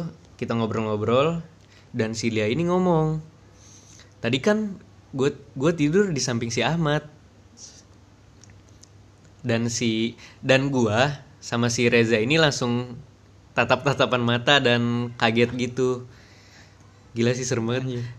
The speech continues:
Speaker 1: Dan langsung tatap-tatapan mata gitu.
Speaker 2: Kayak gimana ya?
Speaker 1: Dan, dan, dan abis itu kita langsung beres-beres, langsung cabut, dan akhirnya kita nggak nginep di situ.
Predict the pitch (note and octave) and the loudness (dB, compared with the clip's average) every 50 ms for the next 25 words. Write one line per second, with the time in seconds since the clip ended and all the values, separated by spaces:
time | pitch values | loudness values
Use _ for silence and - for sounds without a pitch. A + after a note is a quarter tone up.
0 | - - - C3 B2+ B2+ C3 B2 - - - C3 B2 - C#3+ B2+ B2+ A#2+ - C3+ | -16 -4 0 2 2 2 0 -4 -8 -8 -6 -4 -2 -2 -2 -2 0 2 0 0
1 | B2 - C3 A#2+ A#2 A#2 - B2 A#2 A#2 A#2 A#2 A#2 A#2 A#2 A#2+ C3 C3 D3 C#3+ | 0 0 0 0 0 0 -2 -2 0 0 0 0 0 -2 -2 -2 0 0 -2 -2
2 | C#3+ - - - - - - - G3 - - - - - - - - - - - | -2 -6 -16 -20 -20 -20 -18 -18 -18 -18 -20 -20 -20 -20 -20 -20 -20 -20 -20 -20
3 | - - - - - - - - - - - - - C#3 B2+ B2 C#3 E3+ G3 G3+ | -20 -20 -20 -20 -20 -20 -20 -20 -20 -20 -18 -12 -8 -6 -6 -4 -4 -4 -4 -4
4 | F#3 C#3 A#2+ C3 B2+ A#2+ A#2 A#2 A#2 A#2 A#2 A#2 A#2 A#2 A#2 - - - - - | -4 -4 -4 -2 0 0 2 2 0 0 0 -2 -2 -4 -6 -10 -16 -20 -20 -20
5 | - - - - - - C3 A#2+ A2+ A2+ A#2 A#2 A#2 A#2 A#2 A2+ A2+ A2+ A2+ - | -20 -20 -20 -20 -12 -6 -2 -2 0 0 0 -2 -2 -2 -2 -4 -4 -6 -8 -12
6 | - - - - - - - B2 A2+ A2 A2+ A2+ A2+ A2+ B2+ B2 C#3+ D3+ C#3+ D3 | -16 -20 -20 -20 -20 -12 -8 -6 -4 -4 -2 -2 -2 -2 -4 -2 -2 0 0 0
7 | C3+ B2 A#2+ A#2+ B2 A#2 A#2 A#2 A#2 A#2 A#2 A#2 A#2 - A#2+ A2 G#2+ A2 G#2+ G#2+ | 0 0 0 0 0 0 0 0 -2 -2 -4 -6 -6 -6 -4 -4 -4 -4 -4 -4
8 | G#2+ G#2 G2+ A#2 B2+ C#3 - - - - - - - - - - - - - - | -2 0 0 0 0 0 -2 -6 -12 -12 -16 -18 -20 -20 -20 -20 -20 -20 -20 -20
9 | - - - - _ - - - - - - - - - - - - - A#2 A2 | -20 -20 -20 -20 _ -20 -20 -20 -20 -20 -20 -20 -20 -20 -20 -20 -16 -12 -10 -8
10 | G#2 G2+ G#2 A2 G#2+ G#2+ G#2+ G#2+ G#2+ G#2+ G2+ G#2+ G#2 G#2 G#2+ B2+ C3+ B2+ - - | -8 -6 -6 -6 -6 -6 -6 -8 -8 -8 -6 -6 -4 -2 -2 -2 -4 -4 -10 -20
11 | - - - - - - - A#2 G#2+ A2+ A2 A2 B2+ C3 D3 C#3+ - D#3 D3 B2+ | -20 -20 -20 -20 -16 -8 -6 -4 -4 -4 -2 0 0 2 2 2 2 0 0 -2
12 | A2+ A2 A2+ B2 C3 B2+ - - A#2+ A2 G#2 G#2+ G#2 G#2 G#2 | -2 -2 -2 -4 -4 -6 -8 -10 -10 -8 -8 -8 -8 -8 -8